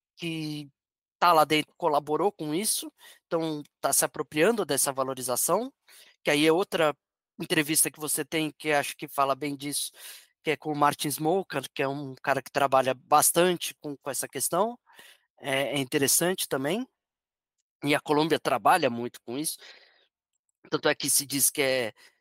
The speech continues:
distribuição ju-, justa de custos e benefícios no planejamento urbano, é como se trabalha um pouco essa questão do, do, do land readjustment. E no caso da operação urbana, ela acaba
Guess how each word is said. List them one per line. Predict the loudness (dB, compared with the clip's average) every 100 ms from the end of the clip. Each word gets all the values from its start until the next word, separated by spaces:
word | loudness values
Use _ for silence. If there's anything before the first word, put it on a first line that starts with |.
| _ _
distribuição | -6 -2 -2 -2 -2 0 2 2 -2 -12 _
ju-, | -20 -18
justa | -14 -6 -4 -4
de | -6 -10
custos | -8 -6 -4 -4
e |
benefícios | 0 2 2 -2 -4 -6
no | -8
planejamento | -4 -2 0 0 -2 -4 -6
urbano, | -4 -2 -2 -4 -10 -18 -12
é | -10 -10
como | -10 -8
se | -8 -4
trabalha | 0 2 2 0
um |
pouco | -6 -6
essa | -4 -4
questão | -2 -4 -4
do, | -6 -8 -10 _ _ _ _ _ _ _
do, | -6 -4 -6 _ _ _ _ -12
do | -4 0
land | 2 0
readjustment. | 0 -2 -4 -8 -8 -10 -12 -18 _ -20 _ _ _ _ _ _
E | 2 4
no | 4
caso | 4 4 4 0 -8 -12 _ _ _ _ -6
da | 0 2
operação | 2 2 4 0 -2
urbana, | -4 2 2 4
ela | 2
acaba | 4 2 4 2